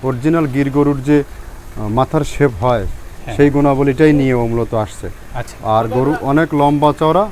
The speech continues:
Speaker 1: অত্যন্ত জাত সম্পন্ন গরু। শরীরে আপনার সাড়ে আট মণ মাংস বিদ্যমান আছে এখনই।
Speaker 2: আচ্ছা।
Speaker 1: আর দাঁত রিসেন্ট দুইটা পড়ছে, তবে এটা চাইলে কেউ এক বছর লালন পালনও করে, লালন পালনের জায়গা আছে, আবার কোরবানি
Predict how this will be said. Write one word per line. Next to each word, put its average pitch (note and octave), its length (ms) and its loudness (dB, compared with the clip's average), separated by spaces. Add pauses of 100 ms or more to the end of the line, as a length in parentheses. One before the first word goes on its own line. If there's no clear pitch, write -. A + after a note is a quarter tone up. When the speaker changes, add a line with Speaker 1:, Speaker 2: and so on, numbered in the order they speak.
(300)
Speaker 1:
অত্যন্ত D#3+ 520 -2
জাত B2 180 2 (120)
সম্পন্ন B2 440 -2
গরু। F#2+ 240 -8 (480)
শরীরে C#3+ 280 2
আপনার C#3 420 2
সাড়ে C#3 200 0
আট C3+ 120 0 (100)
মণ C3 120 -4
মাংস B2 340 -4
বিদ্যমান A2 520 -6
আছে G#2 180 -8
এখনই। G2+ 300 -6 (200)
Speaker 2:
আচ্ছা। - 560 -8
Speaker 1:
আর G#2 160 -2
দাঁত C3+ 180 4 (160)
রিসেন্ট D3+ 340 -2
দুইটা D#3 240 2
পড়ছে, D#3+ 420 -2 (580)
তবে C#3+ 200 4
এটা D3 160 4
চাইলে D#3 340 2
কেউ E3+ 120 0
এক D3 200 2
বছর C#3+ 220 0
লালন C#3 260 2
পালনও C3 280 -6
করে, A2+ 200 -10
লালন C#3 260 0
পালনের C#3+ 420 2
জায়গা C#3 380 4
আছে, C#3+ 180 2
আবার D#3+ 160 2
কোরবানি C#3+ 420 0